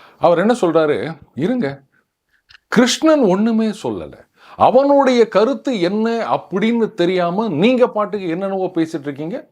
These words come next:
முதல்ல கிருஷ்ணன் அவனது கருத்தை சொல்லட்டும்" அப்படின்றாரு.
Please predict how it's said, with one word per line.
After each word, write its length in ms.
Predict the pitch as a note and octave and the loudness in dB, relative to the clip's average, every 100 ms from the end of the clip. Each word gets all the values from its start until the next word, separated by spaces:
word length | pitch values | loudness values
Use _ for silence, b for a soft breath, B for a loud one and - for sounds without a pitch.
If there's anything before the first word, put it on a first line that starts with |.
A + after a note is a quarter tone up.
| b b | b b
முதல்ல 220 | G#3+ B3+ A#3 | 2 4 2
கிருஷ்ணன் 460 | A#3+ G#3+ - C#4 | 0 -6 -2 0
அவனது 360 | F#3 G#3+ B3 A#3 | 2 2 0 0
கருத்தை 400 | A3 A#3 A#3+ A3+ | 0 0 -2 -4
சொல்லட்டும்" 600 | G3+ F#3 F3 D#3 D#3 B2 - | -2 -2 -2 -4 -4 -8 -2
அப்படின்றாரு. 800 | B2 B2 - G#2 G#2 E2 D2+ D#2 | 0 0 -4 -10 -10 -10 -12 -14